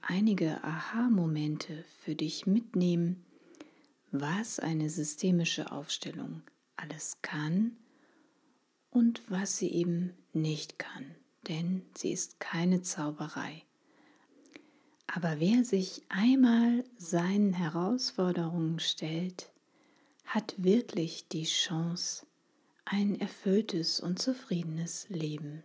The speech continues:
zu führen. Ich sage danke, dass du dabei warst und freue mich, wenn du auch das nächste Mal wieder dabei bist, wenn es heißt,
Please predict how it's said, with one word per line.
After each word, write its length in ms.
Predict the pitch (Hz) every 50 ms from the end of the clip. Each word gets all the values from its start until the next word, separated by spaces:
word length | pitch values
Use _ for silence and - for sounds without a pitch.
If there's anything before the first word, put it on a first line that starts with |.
| -
zu 240 | - - - - 202
führen. 480 | 202 - - - - 156 147 139 120 - _ _ _ _ _ _ _ _ _ _ _ _ _ _ _ _ _ _ _ _ _ _ _ _ _ _ _ _ _ - - - - - - - - - - - - _ _ _ _ _ _ _ _ _ _ _ _ _ _ _ _ _ _ _ _ _ _ _ _ _ -
Ich 320 | - 180 160 156 - -
sage 460 | - - - 175 170 170 160 - 170 160
danke, 640 | 160 - 170 196 233 269 320 - - 302 311 320 311 -
dass 420 | 185 170 165 165 - - - -
du 400 | - 175 165 170 180 202 214 233 - _ _ _ _ - _ _ - -
dabei 500 | - 160 160 - 180 185 208 247 262 269
warst 480 | 262 254 254 262 247 240 - - - -
und 480 | - 240 233 233 233 233 233 - - - - -
freue 340 | - - - 202 208 247 254
mich, 400 | 240 190 170 160 - - - 170
wenn 180 | 165 165 165
du 100 | 160 156 147 -
auch 200 | 151 151 - -
das 380 | - - 156 - - - -
nächste 540 | 180 165 175 185 185 185 - - - - 226
Mal 340 | 226 226 240 240 247 233 233
wieder 240 | 233 233 - 254 247
dabei 440 | 254 262 254 254 240 247 254 254 254
bist, 440 | 269 294 330 - - - - - _ - _ _ _ _ _ _ _ -
wenn 340 | 165 160 156 151 151 151 156
es 320 | 151 151 - - - -
heißt, 560 | 208 220 254 285 330 - - - - - -